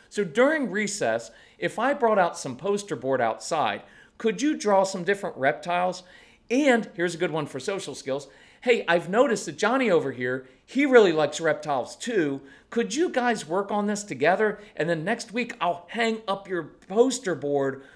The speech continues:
so everybody can see what amazing artists you guys are." So watch,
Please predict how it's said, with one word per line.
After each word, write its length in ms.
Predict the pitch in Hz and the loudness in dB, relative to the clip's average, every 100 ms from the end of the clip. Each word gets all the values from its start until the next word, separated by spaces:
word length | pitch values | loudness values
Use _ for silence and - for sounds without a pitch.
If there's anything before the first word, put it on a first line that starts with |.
| - | -18
so 240 | - 185 - | -4 -4 2
everybody 420 | 214 226 214 180 | 2 4 2 0
can 180 | 180 160 | -4 -8
see 480 | - 202 185 151 - _ _ | -8 -6 -4 -6 -12 _ _
what 140 | 147 143 | 0 0
amazing 800 | 131 160 180 175 143 151 127 - _ _ | 0 0 0 0 0 -4 -6 -14 _ _
artists 380 | 170 175 123 - | 2 2 0 -6
you 100 | 120 | -6
guys 380 | 107 98 90 113 | -4 -2 -4 -6
are." 260 | 90 90 - _ _ _ - - - - | -8 -10 -18 _ _ _ -20 -20 -20 -6
So 160 | 196 | -4
watch, 360 | 180 202 180 | 4 4 4